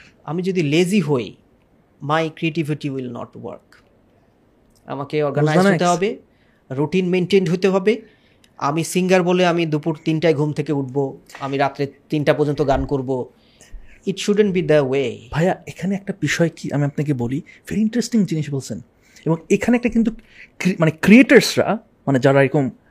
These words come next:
Speaker 2: ক্রিয়েটিভ ক্রিয়েটার্স আমি
Speaker 1: হুম।
Speaker 2: যদি বলি, তারা কিন্তু একটা ডিলেমাতে ভোগে। আমি একটা
Speaker 1: হুম।
Speaker 2: এক্সাম্পল দিই। So, there is this guy, হুম, সে খুব ভালো কাজ করে। কোন ফিল্ডে কাজ করে আমি না বলি, let's say কোনো একটা ক্রিয়েটিভ ফিল্ড, সেটা হতে পারে এডিটিং, whatever, সে আ-,
Speaker 1: হুম, হুম।
Speaker 2: একটা ক্রিয়েটিভ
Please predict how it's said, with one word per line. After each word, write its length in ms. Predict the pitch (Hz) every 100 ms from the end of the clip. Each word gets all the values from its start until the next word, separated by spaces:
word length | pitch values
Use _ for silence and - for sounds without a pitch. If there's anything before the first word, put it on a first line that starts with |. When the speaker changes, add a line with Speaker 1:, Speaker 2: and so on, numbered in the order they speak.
| -
Speaker 2:
ক্রিয়েটিভ 400 | 190 214 208 202 -
ক্রিয়েটার্স 500 | - 175 170 208 -
আমি 80 | 147
Speaker 1:
হুম। 60 | 131
Speaker 2:
যদি 100 | 117
বলি, 260 | 82 80 - - - - - -
তারা 120 | 180
কিন্তু 180 | 226 233
একটা 100 | 147
ডিলেমাতে 400 | 156 165 170 151
ভোগে। 260 | 120 110 110
আমি 120 | - 151
একটা 140 | 165
Speaker 1:
হুম। 60 | 143
Speaker 2:
এক্সাম্পল 400 | 131 120 123 123
দিই। 160 | - - _ _ _ - -
So, 80 | -
there 240 | 180 220
is 100 | 233
this 160 | 285 -
guy, 220 | 127 104 - _ -
হুম, 140 | 339 135 - _ - - - _ _ -
সে 220 | - -
খুব 220 | - 262
ভালো 280 | - 160 220
কাজ 240 | 175 -
করে। 220 | - 113 - _ _ _ _ -
কোন 160 | 226
ফিল্ডে 240 | 220 226 226
কাজ 180 | 233 -
করে 80 |
আমি 100 | 262
না 160 | 190 131
বলি, 220 | 104 -
let's 180 | - 220
say 80 | 226
কোনো 140 | 208
একটা 120 | 190 -
ক্রিয়েটিভ 300 | 202 190 151
ফিল্ড, 180 | - 117
সেটা 200 | 151 156
হতে 140 | 147
পারে 220 | 147 143 139 - - - -
এডিটিং, 480 | - 196 165 160 160
whatever, 360 | 262 208 135 101 -
সে 180 | - 156
আ-, 140 | 135
Speaker 1:
হুম, 100 | 139
হুম। 120 | 120 120
Speaker 2:
একটা 200 | 196 190
ক্রিয়েটিভ 460 | - 202 175 143